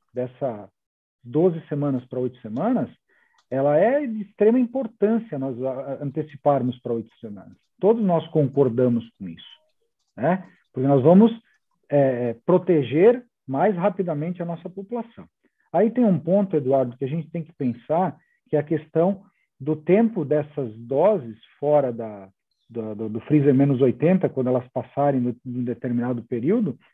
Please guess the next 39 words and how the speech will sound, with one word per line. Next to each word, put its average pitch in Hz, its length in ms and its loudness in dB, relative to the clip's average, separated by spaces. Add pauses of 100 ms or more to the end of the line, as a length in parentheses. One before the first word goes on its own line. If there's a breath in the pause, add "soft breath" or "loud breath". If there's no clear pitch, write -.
(120)
se 185 80 -2
não 202 160 2
houver 190 380 4
adesão 196 440 0
da 220 100 0
população, 190 600 -6
porque 202 320 -10
a 190 80 2
gente 196 240 -6
tem 233 160 0
percebido 160 720 -4 (260 soft breath)
com 202 220 0
a 190 140 0
AstraZeneca 131 960 -4 (260)
que 247 140 0
muitos 190 500 0
não 190 260 -2
anteciparam 233 800 -2
de 135 100 -8
doze 135 400 -4
para 123 160 -10
dez 117 340 -10
semanas. 98 300 -18 (480)
Muitos 180 240 2
estão 214 220 2
seguindo, 196 300 6
muitos 165 240 4
pacientes, - 640 4
não 117 140 0
tô 143 120 2
dizendo 156 520 4
os 127 100 -4
municípios, 143 440 -2
mas 123 140 0
muitos 190 300 0
pacientes 208 560 -2 (400 soft breath)
não 131 120 -4
estão 196 320 -2
vindo 156 520 0